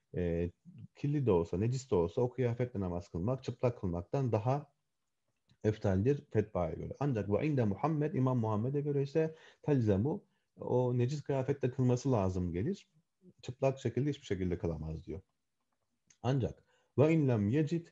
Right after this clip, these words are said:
ma yesturu avretehu, kişi avretini örtecek kadar bir kıyafet bulamadığında fesalla kaimen, yani çıplak kılacak. Nasıl kılar peki? Fesalla kaimen bi ruku'in ve sucudin,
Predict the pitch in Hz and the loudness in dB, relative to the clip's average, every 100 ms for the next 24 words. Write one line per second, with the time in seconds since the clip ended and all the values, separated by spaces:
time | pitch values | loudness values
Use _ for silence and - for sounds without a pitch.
0 | - 120 113 135 143 - 117 95 95 95 | -4 -2 2 2 2 0 2 4 4 2
1 | 151 156 160 175 180 - _ _ _ _ | 0 0 -2 0 -2 -6 _ _ _ _
2 | 143 135 175 - - 120 123 139 139 170 | -4 -2 -2 -4 -2 0 4 2 2 -4
3 | 180 135 131 127 139 151 196 160 131 117 | -2 2 2 4 2 4 0 0 0 0
4 | 110 110 - 120 113 123 117 - 107 175 | 0 -2 0 0 0 -2 -4 -2 0 2
5 | 175 113 92 87 85 120 165 165 131 120 | 2 0 -2 -2 -2 -2 -4 0 0 2
6 | 165 147 110 98 90 - 151 156 156 147 | 0 2 2 2 0 -2 -2 0 0 -2
7 | 156 156 170 180 185 - - 92 - 135 | -2 0 0 0 -2 -6 -8 -6 -4 -2
8 | 151 143 107 92 113 160 156 147 120 101 | -2 -2 -2 0 0 0 -2 -4 -2 0
9 | 87 - 87 156 185 - _ - 123 - | 0 0 -4 -4 -6 -10 _ 2 2 4
10 | 165 127 104 95 - 151 151 156 156 160 | 4 4 2 2 -2 -2 0 0 0 2
11 | 165 160 127 127 123 120 160 151 131 143 | 2 0 2 2 2 0 0 2 0 0
12 | 156 151 127 120 120 110 123 131 127 123 | 0 2 2 0 -2 -2 0 2 2 2
13 | 127 131 131 | 2 2 -2